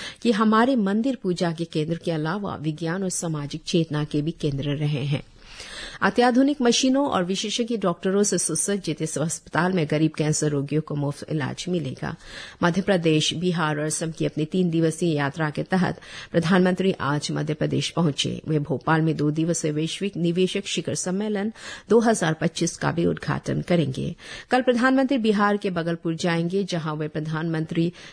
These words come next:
किसान योजना की उन्नीसवीं किश्त जारी करेंगे। देश भर के नौ करोड़ से ज्यादा किसानों को इक्कीस हजार पाँच सौ करोड़ रुपए से ज्यादा की सीधी वित्तीय सहायता मिलेगी। वो बिहार में कई विकास परियोजनाओं को उद्घाटन और लोकार्पण भी करेंगे।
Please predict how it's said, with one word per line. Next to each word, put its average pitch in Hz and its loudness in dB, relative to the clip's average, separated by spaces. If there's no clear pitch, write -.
किसान 170 4
योजना 165 4
की 170 -4
उन्नीसवीं 170 2
किश्त - 0
जारी 135 0
करेंगे। 135 0
देश 262 4
भर 254 4
के 240 4
नौ 208 4
करोड़ 208 2
से 202 -2
ज्यादा 175 0
किसानों 165 -2
को 156 -2
इक्कीस 226 2
हजार 165 0
पाँच 160 2
सौ 170 0
करोड़ 165 2
रुपए 165 0
से 175 0
ज्यादा 156 -2
की 160 -6
सीधी 196 -2
वित्तीय 175 0
सहायता 139 0
मिलेगी। 151 2
वो 202 4
बिहार 214 4
में 220 4
कई 190 0
विकास 170 0
परियोजनाओं 165 0
को 160 -4
उद्घाटन 170 -2
और 170 0
लोकार्पण 147 0
भी 185 0
करेंगे। 131 -2